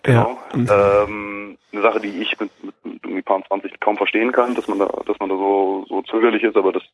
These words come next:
Speaker 2: hat alles seine, sag ich mal, alles seine Richtigkeit, weil wenn du überlegst, was es die Firmen seit dreihundert Jahren gibt, ne, dann wollen die natürlich auch nicht auf den, auf den hei-, heißesten Kram, sag ich mal, direkt aufspringen.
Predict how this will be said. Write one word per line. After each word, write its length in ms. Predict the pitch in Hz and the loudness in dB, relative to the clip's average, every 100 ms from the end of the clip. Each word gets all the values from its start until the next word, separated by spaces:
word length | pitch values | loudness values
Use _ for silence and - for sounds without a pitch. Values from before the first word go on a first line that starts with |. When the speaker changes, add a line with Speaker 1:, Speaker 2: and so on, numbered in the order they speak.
| _ - | _ -2
Speaker 2:
hat 220 | 101 - - | -2 -2 0
alles 200 | 95 95 | 0 2
seine, 400 | 95 92 92 90 - _ _ - - _ _ | 0 0 0 -2 -8 _ _ -20 -20 _ _
sag 80 | - | -4
ich 40 | 87 | 0
mal, 60 | |
alles 120 | 87 95 | 2 2
seine 160 | 92 | 2
Richtigkeit, 440 | 101 - - 98 92 | 0 -2 0 2 2
weil 140 | 92 | 0
wenn 60 | 92 | -2
du 60 | |
überlegst, 320 | 90 92 98 90 | -2 0 0 -4
was 80 | |
es 40 | - | -14
die 60 | - | -6
Firmen 220 | 98 95 | -2 -2
seit 160 | 92 | -2
dreihundert 260 | 92 92 87 | 0 0 0
Jahren 180 | 90 87 | -2 -2
gibt, 260 | 110 - - | -4 -4 -4
ne, 120 | 95 | -2
dann 120 | 92 90 | -2 0
wollen 120 | 98 | 0
die 60 | 92 | 0
natürlich 300 | 90 95 87 | -2 -2 0
auch 140 | 92 | 0
nicht 100 | 95 | -2
auf 80 | - | -6
den, 260 | 92 90 87 _ _ _ - | -6 -6 -8 _ _ _ -4
auf 140 | 85 | -2
den 360 | 95 87 87 85 | -2 -8 -8 -2
hei-, 220 | 95 98 - - | -2 -2 -4 0
heißesten 500 | 113 113 113 - - | 0 0 -8 -18 -18
Kram, 320 | 101 - 101 104 | -10 -2 -2 0
sag 160 | 95 | -6
ich 60 | - | -6
mal, 200 | 90 78 - | -6 -6 -6
direkt 220 | 90 92 - | -8 -8 -8
aufspringen. 460 | - - 85 92 | -10 -10 -12 -14